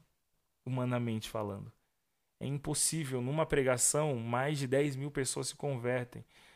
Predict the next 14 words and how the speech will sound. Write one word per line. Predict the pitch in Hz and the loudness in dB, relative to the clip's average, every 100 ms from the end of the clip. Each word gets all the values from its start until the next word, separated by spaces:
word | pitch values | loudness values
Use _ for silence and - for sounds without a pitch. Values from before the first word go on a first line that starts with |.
| _ | _
Se | - 127 | -6 -6
a | |
gente | 135 143 | -4 2
parar | 143 139 | 6 6
pra | 139 | 2
pensar | 135 131 127 131 | -2 -2 0 0
que | 123 127 | 0 -4
três | 143 165 139 | 0 0 -2
mil | 131 127 120 | -4 -4 -4
só | - 120 | -6 -10
foram | - 147 139 | -6 -6 -4
contabilizados | 165 160 139 131 120 123 123 120 | -4 -2 0 0 4 6 4 2
os | 113 127 | 4 6
homens, | 147 110 113 | 6 4 0